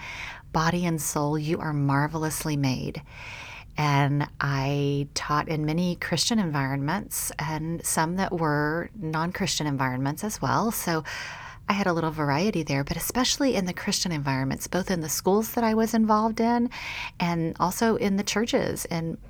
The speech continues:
most cases, those environments for children, um, could be quite punitive and, um, could be about controlling the children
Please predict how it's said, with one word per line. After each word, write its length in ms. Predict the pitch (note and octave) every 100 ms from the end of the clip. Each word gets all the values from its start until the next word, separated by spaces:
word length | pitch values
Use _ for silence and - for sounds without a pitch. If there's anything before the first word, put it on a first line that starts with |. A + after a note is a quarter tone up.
| -
most 500 | F3 F3+ A3 G#3+ -
cases, 540 | - A3 A3 A3 F#3 - - - -
those 220 | - F#3 C4
environments 580 | B3 A3+ G#3 G3 -
for 100 | -
children, 600 | F3 - F#3+ G3+ F3+ D#3+ D3 - - - - -
um, 240 | D#3+ D#3+ F3+ -
could 160 | - G3
be 120 | F3+
quite 360 | - - A3+ -
punitive 800 | - F#3+ G3 G3 - - - - -
and, 480 | E3 E3 D#3+ D#3 D#3 - - - - - - -
um, 400 | D#3 D#3 D#3 D#3+
could 160 | - F3
be 160 | G3+ G3
about 340 | F#3+ F3+ -
controlling 640 | - E3 - A3 G#3+ G3
the 100 | E3+
children 600 | D#3 - C#3+ C#3 C3+ B2+